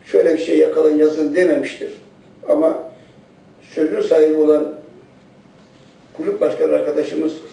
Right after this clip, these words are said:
ben böyle bir söz söylemedim diyorsa artık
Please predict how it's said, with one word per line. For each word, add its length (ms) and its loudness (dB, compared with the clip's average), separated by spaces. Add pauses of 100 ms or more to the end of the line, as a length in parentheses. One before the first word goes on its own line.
ben 400 0 (400)
böyle 180 2
bir 160 -10
söz 320 0
söylemedim 520 0
diyorsa 480 2 (880)
artık 260 0